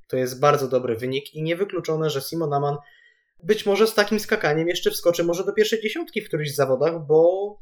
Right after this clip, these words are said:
wcale nie wygląda na to, żeby miał skakać gorzej. Nie zapowiada się przynajmniej na to. A z kolei dzbanem u mnie jest skądinąd przez ciebie wspomniany wcześniej Jewgeni Klimow, który nie zapunktował w żadnych zawodach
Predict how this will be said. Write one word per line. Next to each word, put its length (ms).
wcale 480
nie 120
wygląda 400
na 140
to, 120
żeby 220
miał 180
skakać 460
gorzej. 420
Nie 80
zapowiada 380
się 100
przynajmniej 400
na 140
to. 180
A 160
z 100
kolei 600
dzbanem 500
u 80
mnie 220
jest 220
skądinąd 560
przez 260
ciebie 240
wspomniany 500
wcześniej 440
Jewgeni 420
Klimow, 360
który 280
nie 80
zapunktował 560
w 60
żadnych 360
zawodach 480